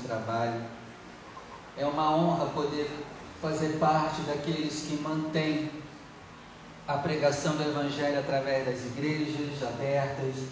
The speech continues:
através da rádio, da televisão, através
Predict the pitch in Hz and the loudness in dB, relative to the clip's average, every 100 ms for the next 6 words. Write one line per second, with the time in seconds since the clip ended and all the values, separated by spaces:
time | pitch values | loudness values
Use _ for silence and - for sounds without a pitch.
0 | - - - - 143 - 139 147 139 139 | -10 -14 -12 -8 -6 -2 2 2 2 2
1 | 131 127 131 139 143 139 131 123 127 123 | 2 2 4 4 4 2 0 -2 -2 -2
2 | 120 110 117 135 135 135 135 135 - - | -2 -4 -2 0 2 2 0 -2 -6 -10
3 | - 143 147 151 151 151 156 | -6 0 2 2 2 2 0